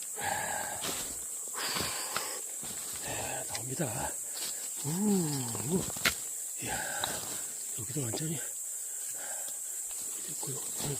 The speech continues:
뭐야. 저기도 있고요. 와, 여기도 있고요.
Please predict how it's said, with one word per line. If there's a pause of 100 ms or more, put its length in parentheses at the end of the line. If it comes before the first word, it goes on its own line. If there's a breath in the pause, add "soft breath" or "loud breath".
(160)
뭐야. (1000 loud breath)
저기도
있고요. (2500 loud breath)
와, (880 loud breath)
여기도
있고요.